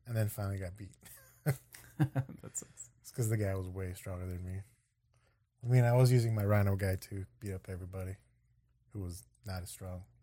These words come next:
Speaker 1: as him. But, uh, that's it. I haven't, haven't really been playing my, my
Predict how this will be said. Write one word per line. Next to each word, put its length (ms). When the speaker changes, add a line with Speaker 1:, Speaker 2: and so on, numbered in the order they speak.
Speaker 1:
as 140
him. 220
But, 280
uh, 320
that's 420
it. 180
I 40
haven't, 200
haven't 240
really 140
been 200
playing 380
my, 220
my 80